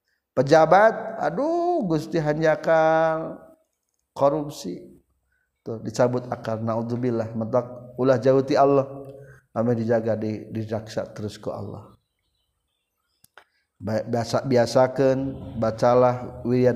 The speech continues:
harian supaya selalu dilindungi ku Allah. Insya Allah.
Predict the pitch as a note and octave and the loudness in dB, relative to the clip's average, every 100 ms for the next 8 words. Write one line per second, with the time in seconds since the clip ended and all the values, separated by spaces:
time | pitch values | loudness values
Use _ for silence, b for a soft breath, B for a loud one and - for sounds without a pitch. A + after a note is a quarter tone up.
0 | A2+ A2+ A2 A2 A2+ A2+ - B B B | 0 -2 -2 -4 -8 -14 -18 B B B
1 | B B - - G#2+ A2+ A2+ A2+ A2+ A2 | B B -20 -12 -4 0 0 0 -2 0
2 | G#2+ G#2+ G#2 G#2+ G#2 G#2+ G#2+ G2+ G2 - | -4 -6 -6 -6 -8 -8 -8 -8 -10 -14
3 | - - B B B B B B - A2 | -16 -16 B B B B B B -10 -6
4 | A2+ A2 A#2+ G#2 - G2 F#2+ | -6 -4 -2 -2 -2 -8 -8